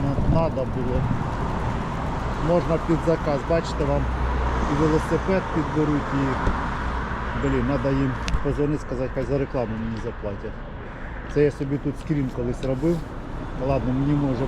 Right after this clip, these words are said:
буде в нагоді. Там, може, акумулятори треба буде колись міняти. Коротше, і велосипед вам підбирають, акумулятор с-, ставлять любої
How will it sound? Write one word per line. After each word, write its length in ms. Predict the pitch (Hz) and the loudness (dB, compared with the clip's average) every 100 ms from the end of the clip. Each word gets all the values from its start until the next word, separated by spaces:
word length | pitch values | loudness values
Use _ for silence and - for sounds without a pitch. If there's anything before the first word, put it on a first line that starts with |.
| 120 | 0
буде 160 | 127 | 2
в 80 | 127 | 2
нагоді. 500 | 139 127 120 104 110 - - - - - 95 - - - - - - - - - | 2 2 2 0 -2 -2 -4 -4 -4 -4 -2 -4 -4 -4 -2 -4 -4 -4 -4 0
Там, 120 | 131 | 2
може, 240 | 131 120 | 2 2
акумулятори 640 | 131 135 131 139 143 123 120 | 2 2 0 2 0 0 0
треба 100 | 117 107 | 0 0
буде 280 | 110 110 107 | -2 -2 -2
колись 240 | 117 110 - | -2 -4 -4
міняти. 360 | 113 110 107 104 - - - - - - - - - - - - - - - - | -2 -2 -4 -4 -4 -4 -4 -4 -4 -4 -4 -4 -4 -4 -4 -4 -4 -4 -4 -2
Коротше, 380 | 151 170 160 165 | 2 2 4 4
і 40 | |
велосипед 600 | 160 165 156 - 165 202 | 6 6 4 4 4 4
вам 140 | 156 147 | 0 0
підбирають, 680 | 127 139 135 143 143 143 - | 0 -2 0 2 2 0 0
акумулятор 680 | 139 160 156 156 190 - 147 | 0 2 4 4 4 2 0
с-, 120 | - - - - - - - - - | 0 2 4 2 0 -2 -2 -2 0
ставлять 460 | - 156 151 147 139 147 | 4 6 6 4 2 2
любої 480 | 143 147 143 139 | 4 4 4 4